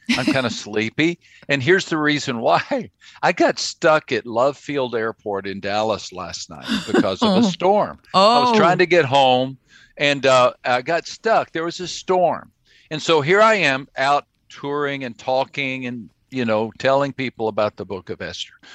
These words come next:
Speaker 1: which is, as you said, it's a story of silent sovereignty. So I'm supposed to be home by nine. Well, ten P M, I'm still sitting in Love Field.
Speaker 2: Oh.
Speaker 1: And I, I started thinking, now, Lakato, apply that book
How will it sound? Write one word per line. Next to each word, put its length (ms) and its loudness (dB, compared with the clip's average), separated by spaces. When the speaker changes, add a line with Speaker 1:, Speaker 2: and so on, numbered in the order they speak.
Speaker 1:
which 220 0
is, 180 -2
as 160 -4
you 140 -2
said, 440 4
it's 180 -2
a 100 -2
story 520 0
of 100 -2
silent 540 -2
sovereignty. 640 -10
So 280 4
I'm 200 4
supposed 340 0
to 60 -14
be 120 0
home 280 0
by 180 4
nine. 540 -2
Well, 120 2
ten 320 0
P 300 -2
M, 240 2
I'm 180 0
still 340 -2
sitting 680 -4
in 240 -8
Love 280 0
Field. 400 -6
Speaker 2:
Oh. 440 -2
Speaker 1:
And 160 0
I, 140 2
I 80 2
started 460 2
thinking, 420 -6
now, 240 -2
Lakato, 600 2
apply 500 4
that 320 2
book 200 -2